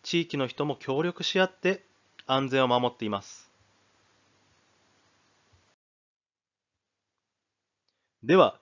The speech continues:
今日のまとめです。地域の安全を守るために、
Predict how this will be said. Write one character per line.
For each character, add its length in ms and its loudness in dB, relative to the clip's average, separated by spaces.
今 120 2
日 60 2
の 60 0
ま 120 0
と 80 -6
め 100 -2
で 140 -4
す。 260 -20
地 180 -2
域 160 -2
の 140 4
安 140 2
全 180 2
を 20 2
守 280 2
る 20 -12
た 100 0
め 100 -2
に、 240 -6